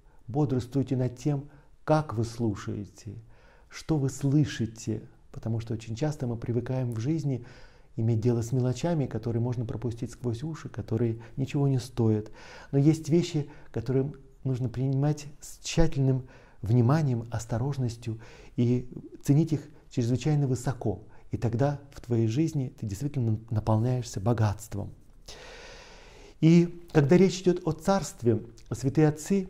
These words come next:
употребляют такой замечательный термин аутобазилея, само царство. В действительности самим этим царством является Христос. Иисус Христос, проповедующий эти слова, обращающийся к нам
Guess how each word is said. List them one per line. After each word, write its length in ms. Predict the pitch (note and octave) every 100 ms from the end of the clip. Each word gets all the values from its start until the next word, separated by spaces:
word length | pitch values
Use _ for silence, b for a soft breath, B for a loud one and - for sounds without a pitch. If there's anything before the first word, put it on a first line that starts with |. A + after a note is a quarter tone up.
| -
употребляют 720 | A2+ C3+ B2+ C3 E3 E3 E3 -
такой 280 | A#2 C#3
замечательный 560 | A#2 C3 D#3+ D3+ C#3+ C3+ B B B B B -
термин 540 | - C#3 A#2+ A2+ A2+ -
аутобазилея, 1040 | C#3+ D3+ C3+ C3 A2 A2+ A#2+ B2 A#2+ G2+ G#2
само 480 | - C#3 C#3+ C3+ -
царство. 560 | C3 A#2+ G2 - - G2
В 80 |
действительности 640 | G#2+ G#2+ B2 A#2+ B2+ A#2 A2+
самим 360 | B2+ B2+ C#3+ C#3+
этим 280 | A2+ A2 A2
царством 520 | D3+ D#3+ D3+ C3 A#2+ B B B B
является 380 | A2+ C#3+ C#3 C3
Христос. 680 | A#2+ B2 - A#2+ F#2+ - - - - b b b b _ - -
Иисус 300 | - G2+ B2
Христос, 400 | - A2+ A2+ D3
проповедующий 720 | - A2 G#2 A2 B2 A2+ A#2
эти 120 | A2 G#2
слова, 440 | - A2+ C3+ C#3+ B B B
обращающийся 840 | F#2+ G#2+ G#2+ C#3+ C3+ - A2+ -
к 140 | A#2 B2
нам 380 | B2 C#3+ C#3